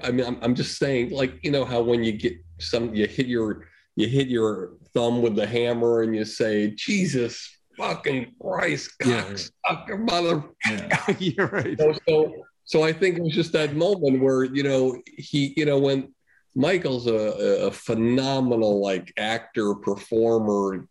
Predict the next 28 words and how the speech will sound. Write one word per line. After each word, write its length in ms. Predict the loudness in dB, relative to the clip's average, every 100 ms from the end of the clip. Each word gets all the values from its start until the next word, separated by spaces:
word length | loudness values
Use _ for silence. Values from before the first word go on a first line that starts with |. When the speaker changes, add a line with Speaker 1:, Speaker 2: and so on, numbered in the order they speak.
| _
Speaker 1:
kind 240 | -6 -2 0
of 180 | 0 0
guy 300 | -2 0 0
in 240 | 0 2
the 60 | 2
moment. 600 | 2 4 2 0 -2 -2
So 220 | 0 2
when 200 | 0 -2
something 640 | -2 -2 0 0 2 2
messes 560 | 2 0 0 -2 0 0
with 220 | 0 2
that, 460 | 2 2 -2 -4 -8 _ _ _
it's 220 | -8 -4
like 220 | 0 0 2
getting 300 | 0 2 0
hit 280 | 0 0
in 140 | 0 -2
the 80 | -2
thumb 360 | 0 2 2
with 160 | 2 2
a 120 | -2
hammer. 680 | 0 0 2 2 0 -2 -8 _ _ _
And 200 | -2 0
so 360 | 0 2 4 2
he 180 | 2 0
just, 360 | 0 -4 -6
you 120 | -2 2
know, 400 | 4 4 2